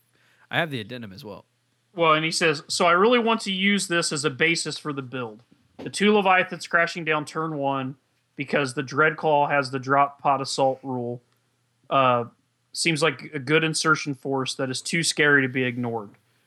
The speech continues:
Speaker 2: This buys times for the assault marines to get into something juicy,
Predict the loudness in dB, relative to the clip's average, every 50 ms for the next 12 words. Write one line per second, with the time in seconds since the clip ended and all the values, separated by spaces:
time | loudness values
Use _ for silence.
0 | _ _ -2 -2 -2 2 2 2 4 4 2 0 0 0 0 0 0 -4 -10 -12
1 | -10 -8 -8 -8 -8 -8 -10 -4 0 2 2 2 2 -2 -6 -8 -6 -8 -8 -10
2 | -12 -14 -18 -14 -8 -8 -8 -8 -8 -12 -12 -8 -6 -6 -6 -6 -6 -8 -8 -8
3 | -8 -6 -6 -6 -6 -6 -6 -6 -6 -6 -8 -10